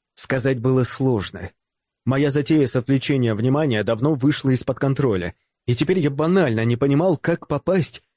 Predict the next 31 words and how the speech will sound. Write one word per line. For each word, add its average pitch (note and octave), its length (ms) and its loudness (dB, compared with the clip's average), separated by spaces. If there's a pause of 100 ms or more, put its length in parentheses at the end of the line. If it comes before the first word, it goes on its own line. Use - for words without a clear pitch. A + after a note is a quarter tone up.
(120)
к - 80 -10
себе C#3+ 300 2
в B2+ 60 -2
апартаменты C#3+ 760 0
и E3+ 160 0
не D3+ 120 4
напороться C#3+ 520 0
на B2+ 120 2
детальную C3+ 500 0
проверку C#3 460 0
собственной C3 480 0
личности C3+ 480 0
на B2 120 0
предмет C3+ 400 0
наличия D3 360 0
скрытых D3 400 -2
способностей. F#2+ 840 -2 (1040)
Каждый G#2 320 -2
второй A2 340 0
сотрудник B2 640 -2 (460)
был D#3+ 240 2
вооружен C#3 520 2
портативным D3+ 640 0
сканером, E2+ 580 -2 (460)
но G#3 200 0
призванных E3 500 2
среди D#3+ 280 0
них D#3+ 200 2
почти - 340 -4
не F#3+ 180 2
было. G2 300 -4